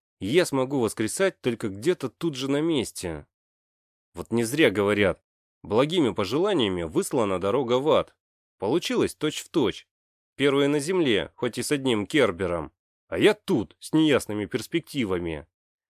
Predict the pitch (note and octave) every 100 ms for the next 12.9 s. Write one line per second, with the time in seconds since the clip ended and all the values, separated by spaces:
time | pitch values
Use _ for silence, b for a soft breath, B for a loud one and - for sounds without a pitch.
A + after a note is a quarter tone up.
0 | _ _ F2 F#2 F#2+ G#2 G#2+ G#2+ G#2+ G2
1 | - _ _ _ _ _ - G2 E3 -
2 | G2+ C3 G#3 A#2+ F2+ D#2 - - F#3+ E3+
3 | D#3 E3+ F#2 A2 A2 A2 G3+ B2+ - B2+
4 | G#2 G#2+ C3 A2+ B2 A#2 C#3 C3 D3+ G#2+
5 | E2 - _ _ _ _ G2+ G#2 B2 -
6 | F#2+ E2 F2+ F2 B2 A#2 G2+ D2 - _
7 | _ _ _ _ - - F#3+ D3+ A#2+ F2
8 | - D#2+ G#2+ D3+ - - _ _ _ E2+
9 | G2 G2 G#2 G#2 - A2+ C3 C3+ C#3+ F#2
10 | C#2+ - _ _ _ _ D#3+ G#3+ F3+ A2
11 | G2+ C3+ C3+ A2+ F#2+ F2+ A#2+ C#3 D#3 D3
12 | - F#2+ F#2+ G2+ C#3 C3 A2+ D#2